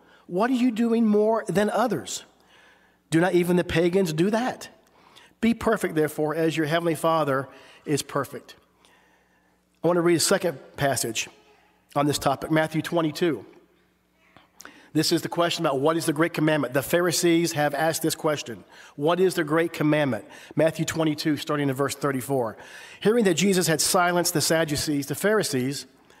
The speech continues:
got together. One of them, an expert in the law, tested Jesus with this question, "Teacher,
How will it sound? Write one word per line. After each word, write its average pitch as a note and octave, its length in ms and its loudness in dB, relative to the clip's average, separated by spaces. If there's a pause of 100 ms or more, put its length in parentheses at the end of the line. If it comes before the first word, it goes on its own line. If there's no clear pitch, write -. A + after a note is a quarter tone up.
(1040)
got E3 260 0
together. C#3 520 -2 (1500)
One F#3 140 4
of G#3 100 2
them, F#3+ 220 4
an C#3+ 80 2
expert D#3+ 400 0
in D3 140 2
the C#3 60 2
law, B2+ 380 -2 (160)
tested D3+ 680 0
Jesus C#3 460 0
with D3 140 -2
this D3+ 160 0
question, D3 360 -4
"Teacher, G3 380 -2